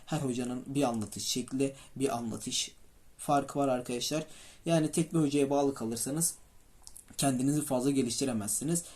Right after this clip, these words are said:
Ha, hani yapılır. Tek hocayla da yapılır ama diğer hocaları da eklemeniz çok çok avantaj olur. Yani hiçbir hocayı kötülemek istemem asla, biliyorsunuz. Bizim için bunlar önemli. Hep, tüm hocalarımızın hepsi bizim için önemli. Ve arkadaşlar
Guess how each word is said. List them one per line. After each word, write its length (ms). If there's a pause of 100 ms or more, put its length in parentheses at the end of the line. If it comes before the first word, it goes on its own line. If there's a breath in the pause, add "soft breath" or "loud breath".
(120 loud breath)
Ha, 160 (200)
hani 280 (440)
yapılır. 680 (380)
Tek 180
hocayla 360
da 40
yapılır 320
ama 280 (280 loud breath)
diğer 180
hocaları 500
da 40
eklemeniz 720
çok 240
çok 200
avantaj 460
olur. 180
Yani 220
hiçbir 300
hocayı 260
kötülemek 460
istemem 420
asla, 420
biliyorsunuz. 520 (500 loud breath)
Bizim 180
için 220
bunlar 200
önemli. 460
Hep, 260
tüm 140
hocalarımızın 520
hepsi 220
bizim 180
için 180
önemli. 420 (640 loud breath)
Ve 100
arkadaşlar 800